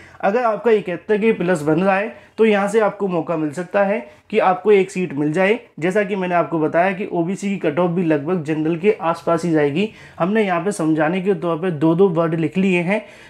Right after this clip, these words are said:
लेकिन आप समझ सकते हैं कि अगर यहाँ पे जो जनरल की कट ऑफ है इकहत्तर दशमलव नौ जाती है, तो ओबीसी की जो कट ऑफ जाएगी, मतलब ये ओबीसी की हो जाती है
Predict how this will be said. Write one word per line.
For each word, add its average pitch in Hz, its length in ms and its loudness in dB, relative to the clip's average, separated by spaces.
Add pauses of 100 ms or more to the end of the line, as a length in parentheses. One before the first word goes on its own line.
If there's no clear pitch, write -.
लेकिन 202 260 2
आप 214 140 2
समझ 202 260 -2
सकते 190 320 -4
हैं 220 180 -2 (240)
कि 196 80 0
अगर 202 320 2
यहाँ 180 200 0
पे 202 240 0 (240)
जो 175 100 0
जनरल 175 400 0
की 214 120 -2
कट 175 240 0
ऑफ 180 160 0
है 220 80 4
इकहत्तर 190 520 0
दशमलव 185 420 0
नौ 180 240 4
जाती 170 380 0
है, 196 180 -4 (260)
तो 208 80 0
ओबीसी 202 440 2
की 208 100 0
जो 214 120 2
कट 175 220 -2
ऑफ 190 140 2
जाएगी, 180 400 -2
मतलब 185 280 -2
ये 185 140 4
ओबीसी 196 420 4
की 190 60 -2
हो 220 120 6
जाती 185 340 -2
है 233 160 -2